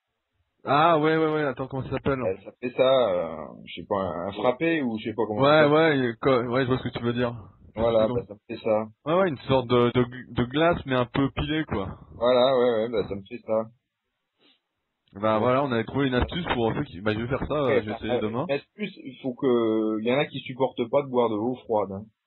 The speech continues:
Speaker 1: Ouais, bah, vu la chaleur en ce moment, ça peut faire que
Speaker 2: Ça
Speaker 1: du
Speaker 2: veut
Speaker 1: bien.
Speaker 2: dire, non, mais ça veut dire qu'ils vont se taper la... Il y en a qui vont se taper la chiasse directe, euh, à boire de l'eau froide, mais, euh, moi ça me fait rien du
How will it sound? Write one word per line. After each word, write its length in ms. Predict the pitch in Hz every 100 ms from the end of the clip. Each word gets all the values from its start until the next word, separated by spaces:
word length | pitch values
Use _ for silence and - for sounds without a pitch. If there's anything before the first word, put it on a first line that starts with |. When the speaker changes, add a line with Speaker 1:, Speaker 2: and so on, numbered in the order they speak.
| _ _ _ _ _ _ _ _ _ _ _ -
Speaker 1:
Ouais, 120 | 104
bah, 160 | 90 90
vu 140 | 110
la 100 | 117
chaleur 280 | 123 117 113
en 80 | 104
ce 60 | -
moment, 200 | 120 143
ça 120 | 123
peut 100 | 107
faire 160 | 113 127
que 100 | 110
Speaker 2:
Ça 80 | 123
Speaker 1:
du 40 |
Speaker 2:
veut 60 | 123
Speaker 1:
bien. 140 | 120
Speaker 2:
dire, 20 | 110 _ _ _ 123
non, 100 | 131
mais 120 | 113
ça 100 | 104
veut 80 | 117
dire 120 | 135
qu'ils 100 | 123
vont 100 | 113
se 60 | 110
taper 240 | 113 120
la... 140 | 110 110
Il 80 | 113
y 60 |
en 40 | 131
a 60 |
qui 100 | 139
vont 120 | 117
se 80 | 110
taper 200 | 107 113
la 120 | 107 101
chiasse 280 | 123 117 113
directe, 460 | 123 127 123 110
euh, 220 | 95 87 - _ _ _ _ _ _
à 80 | 98
boire 220 | 110 101
de 60 | 104
l'eau 160 | 104 95
froide, 340 | 110 110 104
mais, 200 | 95 95 92
euh, 100 | 95
moi 180 | 107 113
ça 80 | 113
me 60 |
fait 140 | 107 110
rien 160 | 113
du 140 | 113